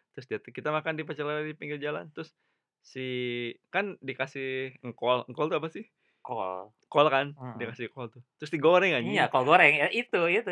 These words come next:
Speaker 1: I-, i-
Speaker 2: Itu sayuran yang paling nggak sehat sedunia.
Speaker 1: Tapi enak.
Speaker 2: <laughs> Tapi enak.
Speaker 1: Tapi enak, parah. Jadi maksudnya,
Speaker 2: <laughs>
Speaker 1: itu anjing digoreng sampai kering. Nggak kering sih,
Speaker 2: Kering,
Speaker 1: jadi
Speaker 2: kering.
Speaker 1: ada yang kering, ada yang
Speaker 2: Ter-,
Speaker 1: kering nggak sih?
Speaker 2: sekarang beda tempat ya, ada yang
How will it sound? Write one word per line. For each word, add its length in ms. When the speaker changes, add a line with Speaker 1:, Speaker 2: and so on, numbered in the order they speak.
Speaker 1:
I-, 320
i- 120
Speaker 2:
Itu 120
sayuran 340
yang 140
paling 200
nggak 140
sehat 340
sedunia. 520
Speaker 1:
Tapi 300
enak. 420
Speaker 2:
<laughs> 80
Tapi 100
enak. 380
Speaker 1:
Tapi 260
enak, 220
parah. 280
Jadi 220
maksudnya, 460
Speaker 2:
<laughs> 560
Speaker 1:
itu 160
anjing 240
digoreng 400
sampai 360
kering. 460
Nggak 300
kering 220
sih, 160
Speaker 2:
Kering, 40
Speaker 1:
jadi 240
Speaker 2:
kering. 40
Speaker 1:
ada 220
yang 160
kering, 320
ada 140
yang 180
Speaker 2:
Ter-, 80
Speaker 1:
kering 160
nggak 140
sih? 100
Speaker 2:
sekarang 240
beda 160
tempat 300
ya, 100
ada 160
yang 280